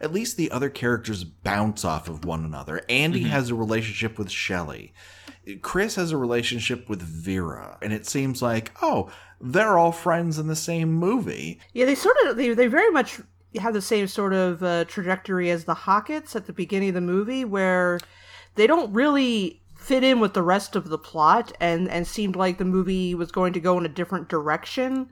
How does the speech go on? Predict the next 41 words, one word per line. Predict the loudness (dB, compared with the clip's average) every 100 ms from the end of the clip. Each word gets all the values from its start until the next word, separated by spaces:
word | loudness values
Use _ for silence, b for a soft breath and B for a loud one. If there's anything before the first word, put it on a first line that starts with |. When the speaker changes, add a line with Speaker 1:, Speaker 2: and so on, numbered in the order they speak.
| 2
Speaker 3:
and | 6 6
then | 6
they | 4
just | 4
gave | 4 4
it | 6
up | 6 4
about | 2 2 4
halfway | 2 2 -2
through | -4 -6
filming. | -4 -4 -4 -8 -12 -14 -18 b b b _
Speaker 2:
Well, | 0 2
I |
was | 2 0
going | -2
to | -2
say | -2 0
that | -2 -4 _ _ _
I | -2
hadn't, | 2 2 0 -2
I've | -2 0
seen | 0 0
this | 0
movie, | 0 -2 -2 -4 -12 -12
uh, | -10 -10
many | -4 0 0 0
times, | 0 -2 -4 -8
but | -4 -4
I |
hadn't | -2 -2 -4
watched | -4 -6 -4
it | -2
in | -2
a | -6
while | -8 -4 -2 0 -2
until | -6 -4
I | -4
rewatched | -4 -6 -6 -6 -6
it | -12 -12
for | -8
this. | -4 -4 -6